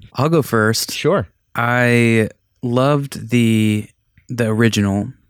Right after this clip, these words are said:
Speaker 1: trilogy, and I, as a kid, and then was super into the, uh, the prequels. Although I've rec-, you know, gone back to watch those, and, uh, we could talk about <laughs> watching those with, with new eyes.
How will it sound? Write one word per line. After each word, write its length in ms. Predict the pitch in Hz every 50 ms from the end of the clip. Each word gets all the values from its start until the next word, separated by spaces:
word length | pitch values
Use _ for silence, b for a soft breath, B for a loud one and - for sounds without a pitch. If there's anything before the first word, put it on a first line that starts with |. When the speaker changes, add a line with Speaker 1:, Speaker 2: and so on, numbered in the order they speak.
| _ _
Speaker 1:
trilogy, 600 | - - 113 104 101 104 104 113 123 143 - _ _ _ _
and 400 | 120 113 107 107 104 104 104 98
I, 200 | - 110 107 104 - - -
as 160 | 107 - 110
a 20 |
kid, 420 | 104 - - 117 113 110 110 110 -
and 200 | - 110 107 107
then 240 | 104 101 101 101
was 160 | 101 101 101 -
super 360 | - - - 127 120 - 117
into 460 | 107 110 110 107 107 - - 110 101
the, 560 | 92 104 101 98 98 95 95 92 95 98 - _ _ _ _ _ -
uh, 260 | 104 101 95 92 87
the 140 | 87 90 95
prequels. 720 | - - 131 131 123 - - 85 - - - - - - _ _ _ _ _ _
Although 460 | 113 107 101 107 101 95 92 90 87 - _ b b b b
I've 100 | - 98
rec-, 300 | 107 110 107 - - -
you 80 | 117 110
know, 200 | 101 92 90 82 - - _ _ _ -
gone 180 | 117 110 107
back 220 | 101 110 104 98 -
to 100 | - 104
watch 240 | 101 95 95 -
those, 320 | - 101 98 98 98 92 -
and, 380 | 95 92 92 90 95 - - _ _ - -
uh, 160 | 101 92 101
we 100 | 98 104
could 140 | 104 - -
talk 220 | - 107 98 95
about 400 | - 90 95 92 92 92 92 - _ _ _ _ _
<laughs> 1040 | - - - - 131 - _ _ _ _ _ - - - - - - - _ _ _
watching 280 | - 117 113 - 113 110
those 180 | 104 101 92
with, 320 | 104 98 95 - - - -
with 220 | - 113 107 -
new 200 | 107 107 101 98
eyes. 480 | 92 90 90 87 85 80 - - -